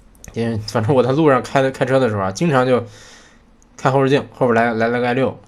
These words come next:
我说一看，我天哪，晃眼，真的就是晃眼。结果我去试驾的时候，到店里那，那，那几台展车哈，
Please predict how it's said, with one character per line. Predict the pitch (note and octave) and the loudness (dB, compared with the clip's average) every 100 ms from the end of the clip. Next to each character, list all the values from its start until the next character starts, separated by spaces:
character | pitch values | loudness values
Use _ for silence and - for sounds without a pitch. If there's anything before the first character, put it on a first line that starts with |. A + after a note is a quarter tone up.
| _ | _
我 | - | -16
说 | - | -12
一 | G2+ | -12
看， | A2 - D2 | -12 -12 -12
我 | C#2 | -12
天 | - A#2 | -10 -10
哪， | F#2 | -10
晃 | G2+ C3+ | -2 2
眼， | D#3 F2+ - - - | 4 2 -4 -18 0
真 | D#3 | 2
的 | D#3 | 2
就 | C#3 | 2
是 | B2 | 0
晃 | A2+ A#2 | 0 -2
眼。 | F2+ - - - - - - - - _ | -4 -8 -20 -20 -20 -20 -20 -20 -20 _
结 | - D#3+ | 2 6
果 | F3 | 8
我 | D3 | 8
去 | B2+ | 6
试 | C#3+ D#3+ | 2 4
驾 | D#3 | 6
的 | B2+ | 6
时 | A#2 | 4
候， | A2+ | 2
到 | A#2+ | 2
店 | B2+ D#3+ C#3+ | 2 4 4
里 | A2+ | 2
那， | G#2 A2 | 0 -2
那， | A2 A2+ A2 A#2 A#2+ A#2 A2+ | -2 -2 -2 -4 -2 -2 -2
那 | A2+ | -6
几 | A#2 | -6
台 | A2 B2 | -4 -2
展 | G2+ G#2+ | -2 -2
车 | B2 | 0
哈， | A2 G2+ F#2+ | 0 0 -2